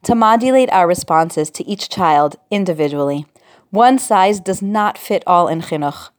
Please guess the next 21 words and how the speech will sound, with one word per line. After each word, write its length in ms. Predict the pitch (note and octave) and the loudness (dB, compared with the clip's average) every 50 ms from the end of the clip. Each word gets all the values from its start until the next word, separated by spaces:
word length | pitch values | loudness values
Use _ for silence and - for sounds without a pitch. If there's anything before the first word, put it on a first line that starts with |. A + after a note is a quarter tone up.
| _ _ _ _ - | _ _ _ _ -2
Rather, 460 | F3+ E3+ E3+ E3+ F#3 G3 A#3+ C4 - _ | 0 2 2 2 2 0 0 -2 -6 _
it's 160 | - F#3+ - - | -8 -8 -6 -4
different 360 | - E3 - - G3+ G3 G3+ | -4 -4 -4 -4 -6 -6 -4
strokes 340 | - - G3 A#3+ B3 - - | -2 0 0 0 -2 -6 -4
for 160 | - E3 D3+ | -4 -4 -2
different 400 | - F3+ F3+ - A3 G#3 G#3 - | -2 -4 -2 -2 -4 -6 -2 -2
folks. 420 | G3+ F#3 D#3+ - - - - - _ _ _ - _ - - - - - _ | -2 -2 -2 -4 -10 -18 -20 -20 _ _ _ -20 _ -20 -20 -20 -20 -2 _
It's 180 | B3 A#3+ - C4+ | 0 2 2 0
empowering 540 | B3 A3 - - A3+ B3 D4+ - - G3 | 0 0 -2 0 2 2 4 4 2 0
for 120 | F#3 - - | 0 0 2
our 120 | E3+ F#3 | 2 2
children 340 | F#3 - - G3+ G3 G#3 F#3+ | 0 -2 -4 -2 -2 -4 -4
to 120 | F#3 - F#3+ | -4 -4 -4
know 340 | F#3 F#3 F3+ D#3+ D#3 E3 - | 0 0 0 0 0 0 2
that 140 | G3 - - | 2 2 2
we 80 | A3+ | 2
speak 300 | G#3+ - - - C#4 C#4 | -2 -2 -2 -4 -6 -2
to 100 | - D4+ | 0 2
them 200 | C#4 C4+ C4 B3+ - | 4 4 4 2 0
each 220 | A#3 A3+ A3 - | -6 -8 -8 -8
individually 760 | - G#3+ G#3 F#3+ F3+ E3+ F#3+ F#3 F3+ E3 D#3 D3+ D3+ E3 | -8 -6 -6 -4 -4 -4 -4 -4 -4 -4 -4 -4 -6 -8